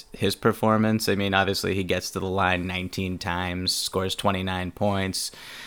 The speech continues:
Uh, I was just fascinated by how he, there were sequences where he just bullied Anthony Davis,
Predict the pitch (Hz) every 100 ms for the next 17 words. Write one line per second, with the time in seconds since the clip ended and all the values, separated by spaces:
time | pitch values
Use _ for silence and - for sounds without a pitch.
0 | - - - 110 107 101 - 113 214 214
1 | 123 110 - 104 110 - 110 107 104 104
2 | 90 104 98 98 98 98 95 95 95 -
3 | _ - - 101 104 107 113 107 101 98
4 | - 98 98 - 151 175 - 98 98 98
5 | 101 95 - 87 95 92 104 120 120 -
6 | 87 90 107 98 92 87 92 110 139 -
7 | -